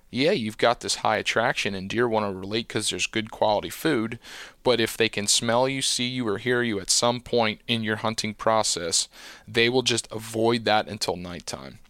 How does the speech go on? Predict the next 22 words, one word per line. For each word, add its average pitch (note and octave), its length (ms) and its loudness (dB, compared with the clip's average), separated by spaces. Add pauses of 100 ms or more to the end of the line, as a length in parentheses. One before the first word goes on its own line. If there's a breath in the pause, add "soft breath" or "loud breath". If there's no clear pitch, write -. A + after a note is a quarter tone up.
(260)
And A2+ 400 -2
it's A2+ 160 0
easy E3+ 320 2
to A#2+ 80 0
get A2+ 220 2
sucked - 380 2
in A#2+ 180 0
that G2+ 180 -4
makes A2 320 -4
you A2 60 -2
think A2+ 300 -2
you're F#2+ 80 -2
doing A2 260 -2
things G#2 380 -4
right A2+ 420 0 (340 loud breath)
if A#2 220 0
you're A2 160 4
observing A2 720 2 (640 soft breath)
doe, A#2 640 4 (320)
young A2+ 400 0
bucks, G#2+ 460 2
fawns, A2 880 2